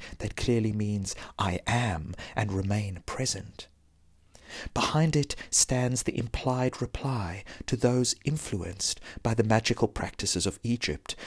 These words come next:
those infected by technical magic. "It is superfluous for you to wish to invoke me," says this god, "in, in accordance with my character. I, again and again, stand by those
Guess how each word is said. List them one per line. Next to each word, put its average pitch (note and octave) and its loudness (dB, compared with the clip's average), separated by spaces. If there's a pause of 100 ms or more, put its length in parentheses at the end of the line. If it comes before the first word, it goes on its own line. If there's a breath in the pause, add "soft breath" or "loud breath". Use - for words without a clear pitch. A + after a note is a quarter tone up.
(140 loud breath)
those G#2+ 6
infected - -4
by - -4
technical - -2
magic. - -8 (500 loud breath)
"It - 0
is B2 6
superfluous - 2 (180 loud breath)
for - -2
you A2+ 0
to - -6
wish A2+ 0 (200 loud breath)
to - -2
invoke G#2 2
me," D#2+ -8 (160 loud breath)
says - 2
this - 4
god, E2+ -6 (260 loud breath)
"in, G#2+ 0
in A#2 4
accordance G#2+ 2
with - -10
my F#2+ 0
character. - -2 (300 loud breath)
I, A#2+ 0 (200 loud breath)
again A2+ 6
and B2 2
again, F#2 -2 (160 loud breath)
stand A#2 4
by A2 0
those G#2+ 2